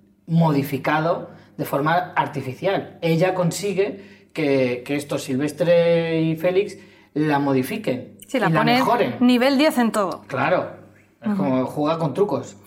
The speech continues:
Speaker 2: Ujú.
Speaker 1: Pues, eh, entonces, al hacer eso, ha conseguido como, como pasar a una siguiente fase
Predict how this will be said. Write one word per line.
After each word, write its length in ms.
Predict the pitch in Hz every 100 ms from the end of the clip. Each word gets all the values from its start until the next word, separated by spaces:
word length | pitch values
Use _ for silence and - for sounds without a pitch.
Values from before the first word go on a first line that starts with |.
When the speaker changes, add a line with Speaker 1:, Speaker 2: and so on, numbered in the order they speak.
| -
Speaker 2:
Ujú. 220 | 247 214 - - - _
Speaker 1:
Pues, 160 | 131 143
eh, 380 | - 143 139 135
entonces, 520 | 147 165 160 202 -
al 200 | - 147
hacer 240 | 139 127 180
eso, 420 | 208 - 233 - - - - _
ha 120 | 175
conseguido 720 | 175 196 196 208 214 226 254 254
como, 520 | 185 165 156 143 -
como 460 | 156 147 143 139 -
pasar 260 | 160 156 185
a 20 |
una 120 | 196
siguiente 340 | 202 202 196
fase 400 | 196 202 185 220